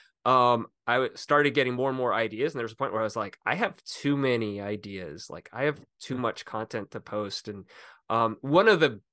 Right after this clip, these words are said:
Speaker 1: biggest things that I did was every performance is recorded. And it's posted on YouTube in a playlist. Like, if you wanna see any s-, every single, like, unless there was a technical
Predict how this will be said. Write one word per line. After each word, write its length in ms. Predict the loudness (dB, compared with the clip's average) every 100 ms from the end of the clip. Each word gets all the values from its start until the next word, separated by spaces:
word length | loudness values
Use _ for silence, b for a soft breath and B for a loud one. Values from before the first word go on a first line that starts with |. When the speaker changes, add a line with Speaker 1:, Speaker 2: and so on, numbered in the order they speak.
| _
Speaker 1:
biggest 320 | 0 2 -2
things 180 | -4 -4
that 100 | -2
I 80 | -2
did 300 | -2 -2 -4
was 520 | -4 0 0 0 -6 b b b b _
every 420 | 2 2 2 -2
performance 960 | 0 -6 0 2 2 0 -6 -10 -14 -16 _ _ _ _
is 500 | 2 2 2 -4 -8
recorded. 600 | -8 -2 2 2 0 -10 _ _ _ _ _
And 160 | -4 -4
it's 120 | -6
posted 580 | -2 -2 2 6 6 2 0
on 240 | 0 2
YouTube 540 | -2 -4 -4 -2 -2
in 180 | -2 -2
a 40 | -2
playlist. 640 | 0 2 2 0 -4 -6
Like, 220 | -6 -6
if 320 | _ -20 _ 0
you 80 | 2
wanna 140 | 2
see 320 | -2 -6 -6 _
any 260 | 0 2 2
s-, 180 | 0 -4
every 220 | -2 0 0
single, 580 | 0 0 2 2 2 B B -6
like, 180 | -4 -2
unless 360 | 0 4 2
there 140 | 6 6
was 140 | 6
a 60 | 2
technical 540 | -4 -6 -2 0 0